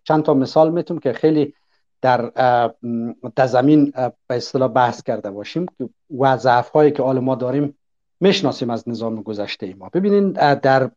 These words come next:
نظام جمهوریت ما در چهارده سال، اه، اه، افغانستان یک رئیس جمهوری را داشتیم که عملاً علیه حزب سخنرانی می‌کرد.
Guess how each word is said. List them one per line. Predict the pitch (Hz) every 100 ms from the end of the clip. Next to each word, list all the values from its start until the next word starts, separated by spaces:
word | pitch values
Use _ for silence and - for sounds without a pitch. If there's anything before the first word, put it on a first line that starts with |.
| _ _ _ _ _ _ _ -
نظام | 123 117 147 175
جمهوریت | 156 131 113 120 120 143 165 - _ _ _ _
ما | 135 139
در | 131
چهارده | 117 - 127 123 165 170
سال، | - 135 135
اه، | 127 120 113 107 - 120 117 110 - _ 120 110 104 -
اه، | 123 117 104 107 107 101 -
افغانستان | 123 120 120 113 110 - 147 151 - _ _
یک | 135 131
رئیس | 127 120
جمهوری | 98 123 117 120 165
را | 170
داشتیم | 165 170 - 185 170
که | 160 147 -
عملاً | 135 139 143 147 180 180
علیه | 143 160 165 156
حزب | 147 175 -
سخنرانی | - 123 131 127 143
می‌کرد. | 131 - -